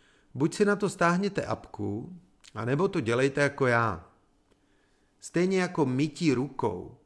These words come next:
si měřím tak, že si dvakrát za sebou zaspívám Happy birthday to you,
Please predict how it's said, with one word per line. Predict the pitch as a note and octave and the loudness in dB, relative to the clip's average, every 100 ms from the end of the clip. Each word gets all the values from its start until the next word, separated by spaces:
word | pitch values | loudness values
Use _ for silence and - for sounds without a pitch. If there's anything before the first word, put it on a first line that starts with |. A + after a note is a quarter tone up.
| _ | _
si | - C3+ | -6 -4
měřím | A#2+ B2+ C#3+ C#3 D3+ A2 | -2 0 0 2 0 -2
tak, | - B2 B2+ - - - | -2 0 0 -4 -16 -20
že | - C3+ | -6 -4
si | - B2+ | -2 -4
dvakrát | A2 C3+ D#3 D3 C#3+ | 0 0 2 2 2
za | A#2 | 0
sebou | A2 C#3+ C3+ C3+ | -2 0 2 2
zaspívám | A#2+ A2+ - B2+ B2+ C3 B2+ - _ | 0 -4 -4 -2 0 -2 -4 -14 _
Happy | - G2 G2+ - G#2+ | -10 -10 -10 -6 -4
birthday | A2+ A2+ A#2 - G#2 G2+ G2+ | -2 0 -2 -4 -6 -6 -6
to | G#2 | -2
you, | C#3+ D3 C#3+ C3+ C3+ C3+ | 0 2 2 2 0 -2